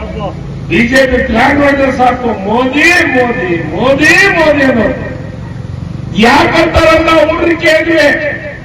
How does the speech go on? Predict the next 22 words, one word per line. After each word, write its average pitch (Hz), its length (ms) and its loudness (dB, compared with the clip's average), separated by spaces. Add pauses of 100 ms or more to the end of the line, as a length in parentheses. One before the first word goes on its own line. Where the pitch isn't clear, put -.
(760)
ಅವ್ರು 226 180 2
ಹೇಳಿದ್ರು, 285 380 4 (1700)
"ಸರ್, 320 320 2
ನಾವು 294 200 4 (100)
ಬಂದ್ರೆ 339 360 4 (760)
ಒಂದು 311 240 -2
ವರ್ಷಕ್ಕೆ 302 460 2
ಎರಡು 285 200 2
ಕೋಟಿ 277 260 0
ಉದ್ಯೋಗ 277 460 0
ಕೊಡ್ತಾರ" 262 400 0
ಅಂದ್ರು. 226 340 2 (1080)
ಆ 277 140 2
ಯುವಕರಿಗೆ 381 520 2
ನಾನು 349 240 2
ಮೊನ್ನೆ 359 300 0 (580)
ಮಾತಾಡ್ತಾ 330 520 0
ಹೇಳಿದೆ, 330 380 2 (1300)
"ಎಲ್ಲಪ್ಪ 262 440 2
ನಿಮ್ 226 360 4
ಉದ್ಯೋಗ?" 247 300 4
ಅಂತ 226 280 2